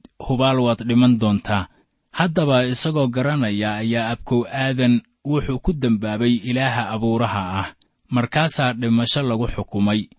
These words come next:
Markii uu sidaas yeelayna, wuxuu la degay dhammaan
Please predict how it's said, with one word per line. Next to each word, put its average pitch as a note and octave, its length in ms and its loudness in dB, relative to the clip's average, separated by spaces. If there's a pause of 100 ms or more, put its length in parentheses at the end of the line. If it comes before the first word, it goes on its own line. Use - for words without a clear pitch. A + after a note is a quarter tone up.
(460)
Markii E3 480 2
uu C#3+ 200 0
sidaas C#3+ 480 0
yeelayna, B2 600 2 (120)
wuxuu C3 340 0
la C#3+ 140 2
degay A#2 360 -2
dhammaan A#2+ 420 4